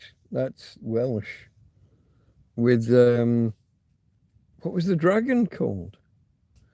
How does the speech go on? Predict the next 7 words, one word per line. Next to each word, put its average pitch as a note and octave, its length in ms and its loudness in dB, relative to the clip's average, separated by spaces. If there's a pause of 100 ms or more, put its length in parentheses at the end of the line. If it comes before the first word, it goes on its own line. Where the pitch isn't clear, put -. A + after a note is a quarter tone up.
(360)
Ivor, B2 540 -2
Mister C3 400 -2
Die C#3+ 360 4
Station A#2+ 720 -2
and A2 160 -4
Jones C#3 380 -2
Steam. G2 680 -6